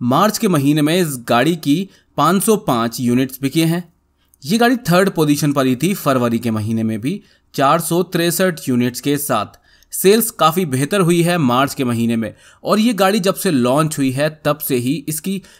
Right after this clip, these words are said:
चार सौ से पाँच सौ यूनिट तो आसानी से बिक जाती हैं। एमजी Gloster का सीधा मुकाबला मार्केट में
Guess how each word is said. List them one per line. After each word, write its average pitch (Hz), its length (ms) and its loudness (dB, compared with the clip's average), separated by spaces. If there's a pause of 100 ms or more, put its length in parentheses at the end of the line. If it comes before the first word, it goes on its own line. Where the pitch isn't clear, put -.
(140)
चार 151 220 2
सौ 226 160 -2
से 247 160 0
पाँच 170 340 0
सौ 202 120 0
यूनिट 139 360 2
तो 160 80 0
आसानी 131 360 2
से 127 180 -2
बिक 117 260 -4
जाती 117 320 -4
हैं। 113 220 -4 (340)
एमजी 220 300 2
Gloster 185 400 0
का 214 180 2
सीधा 185 360 2
मुकाबला 139 480 2
मार्केट 147 600 0
में 139 220 2